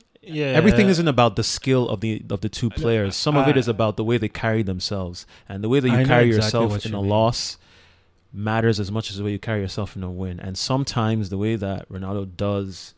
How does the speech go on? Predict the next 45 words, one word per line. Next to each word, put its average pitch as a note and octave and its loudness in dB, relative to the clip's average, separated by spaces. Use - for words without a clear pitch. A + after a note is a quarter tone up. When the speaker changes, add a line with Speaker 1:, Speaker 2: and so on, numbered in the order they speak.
Speaker 2:
it B2 -8
feels E3 4
like, B2 -2
you B2+ -4
know, G2+ -2
y-, C3+ -8
Speaker 1:
Yeah, D#3+ -2
it B2 2
Speaker 2:
he's G#3+ 4
not A3 6
the D#3+ 4
Speaker 1:
feels D3 4
Speaker 2:
reason D3 2
why C3+ 0
you A2+ -4
lost G#2+ -6
that G#2 -12
game. - -20
Speaker 1:
He, - -18
I B2+ -4
know C#3 0
it, A#2+ -6
it A2+ -10
kinda B2+ -4
looks A2 -6
like G#2+ -14
he's F#2+ -12
being G#2 -8
a F#2 -10
petulant - -10
child. G2 -12
Speaker 2:
Yeah, E3+ 2
he's C#3+ -8
looking, F3 -10
Speaker 1:
And A2 -6
Speaker 2:
he - -4
Speaker 1:
he's - -8
Speaker 2:
looks - -4
like A2+ 0
a - -4
Speaker 1:
throwing D#3+ 0
his A#3 -2
Speaker 2:
baby. G#2+ 0
Speaker 1:
toys G2 -4
away. G2 -12